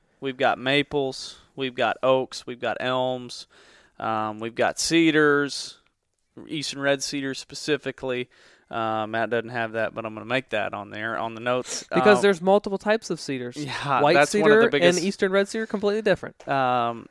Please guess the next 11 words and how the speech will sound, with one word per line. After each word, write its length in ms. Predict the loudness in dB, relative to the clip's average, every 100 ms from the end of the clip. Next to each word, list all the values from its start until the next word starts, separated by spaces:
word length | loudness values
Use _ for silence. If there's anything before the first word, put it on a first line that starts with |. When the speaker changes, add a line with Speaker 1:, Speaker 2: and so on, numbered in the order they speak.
| -8
Speaker 1:
we 220 | -4 2
got 180 | 2 8
dogwoods, 960 | 10 10 8 4 4 2 -2 -8 -12 -20
so 180 | -8 -4
we'll 100 | -2
go 140 | 2 2
with 120 | 0
flowering 440 | 2 4 6 4
dogwoods 840 | 6 6 4 0 2 2 0 -2 -8
and 300 | -10 -12 -20 _ _ _ _ -14
um, 600 | -8 -6 -6 -8 -10